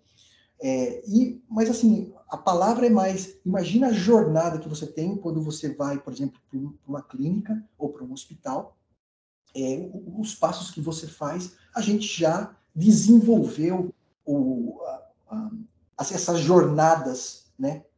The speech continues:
é, pro cliente, e elas estão disponíveis. Então, pra você fazer um, um deployment,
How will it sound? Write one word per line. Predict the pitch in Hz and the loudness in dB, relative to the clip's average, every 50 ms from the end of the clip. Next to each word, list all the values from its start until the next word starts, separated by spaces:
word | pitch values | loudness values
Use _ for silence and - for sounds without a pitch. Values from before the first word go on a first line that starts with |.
| _ _ - | _ _ -12
é, | 120 | -12
pro | 117 - - 156 160 165 | -12 -8 -8 -8 -8 -6
cliente, | 180 165 143 139 143 165 180 - 220 220 226 - - _ - | -2 0 2 2 2 0 -2 -2 -4 -4 -4 -6 -12 _ -2
e | 156 151 | -2 0
elas | 160 156 | 0 0
estão | 170 - - 185 180 | -2 -2 -2 0 0
disponíveis. | 180 - - 156 170 185 180 | 0 -2 -2 -4 -2 -2 -2
Então, | 180 190 185 180 | -2 -4 -4 -4
pra | - - 175 | -4 -4 -4
você | 180 - - 220 | -4 -2 -2 -2
fazer | 220 208 170 147 151 160 156 | -2 -2 -4 -2 -2 -2 0
um, | 151 143 135 131 - | 0 0 -2 -4 -4
um | 151 147 | -4 -2
deployment, | 139 147 143 - - 139 151 202 214 180 135 117 - | -2 -4 -4 -4 -4 -2 0 0 0 0 -2 -4 -6